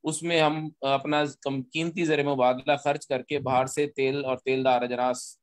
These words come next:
अ, जो है मुल्क में import कर रहे हैं। चलें, import तो हम कर रहे हैं, लेकिन इसके साथ साथ आप ये देखें कि जो ज़्यादा कसीर त-, मिकदार में जो ऑयल आ रहा है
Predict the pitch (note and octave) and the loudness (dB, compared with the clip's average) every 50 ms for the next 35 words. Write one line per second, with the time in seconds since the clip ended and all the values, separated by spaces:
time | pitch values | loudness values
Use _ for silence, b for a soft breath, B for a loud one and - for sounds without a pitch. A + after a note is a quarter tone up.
0 | - B2+ C3 C3 B2+ C3 C3 C3 C3 C3+ C3+ B2+ B2 C#3 C#3 C3+ C3 B2 B2+ C3+ | -8 -4 -4 -4 -2 -2 -2 0 0 0 -2 -2 -2 -2 -2 -2 -2 0 -2 -2
1 | C#3 B2+ - B2+ A2+ G#2 G#2 G#2+ G#2+ G#2 - B B B B B B _ - D3 | -2 -2 -2 -2 -2 -2 -4 -6 -10 -10 -14 B B B B B B _ 2 4
2 | D3 D#3+ E3+ E3 - G#3+ C#3+ D#3 E3 F3 F3 - - - F#3 D#3+ D#3+ D#3+ D#3 D#3+ | 4 6 6 4 4 4 4 4 4 4 4 2 2 4 4 4 4 4 4 4
3 | D#3 D#3 D#3+ E3 E3+ E3 E3 E3 D#3 E3+ E3 D#3+ D#3+ - E3+ D3 D3+ D3+ D3+ F3 | 4 6 6 4 2 0 0 -2 -2 -2 -4 -4 -4 -4 -4 0 2 2 2 2
4 | - F3 D#3+ D3+ C#3+ C#3+ C#3+ D3 D3+ D#3 D3 D#3 D3+ D3 D3+ D#3+ D#3+ D#3 D#3+ D#3 | 2 0 0 2 2 2 2 0 -2 -2 -2 -2 -4 -4 -4 -6 -6 -4 -4 -4
5 | D#3 D3 C3+ C3 B2 C3+ C#3 D#3+ E3+ E3+ E3+ E3+ E3 D3+ C3+ C3 - C#3 B2+ - | -4 -2 0 2 2 2 4 4 6 6 6 6 4 4 0 -4 -8 -8 -6 -4
6 | D#3 E3+ F3 F3 - - C#3+ C#3 C#3+ - _ - C#3+ C3 B2 C3 B2+ C3+ C#3 D3+ | -4 -2 -4 -2 -2 -2 -2 -2 -4 -6 _ -8 -6 -2 2 4 4 4 4 2
7 | D#3 D3+ D3 D3 C3+ B2 B2+ C#3 D#3 E3 D3+ C3 B2 B2 B2 C3 - | -2 -4 -2 0 2 2 2 2 2 2 2 2 2 2 0 0 -2